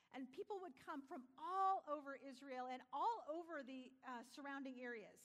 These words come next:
Jerusalem would be a crazy place. Think, uh, New Year's Eve at Times Square, kind of crazy.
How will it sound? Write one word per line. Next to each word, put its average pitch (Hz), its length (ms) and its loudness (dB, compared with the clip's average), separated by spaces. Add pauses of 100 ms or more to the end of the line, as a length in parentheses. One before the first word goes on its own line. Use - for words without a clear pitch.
(640)
Jerusalem 330 640 -2
would 262 160 -6
be 285 320 -6
a - 80 -10 (480)
crazy 320 560 0
place. - 400 -14
Think, 370 240 -6 (720)
uh, 240 240 4
New 285 240 0
Year's 349 320 -2
Eve 277 400 -6 (480)
at 247 160 -4 (160)
Times 262 320 -4
Square, 214 640 -10
kind 214 160 -8
of 202 160 -12
crazy. 185 400 -14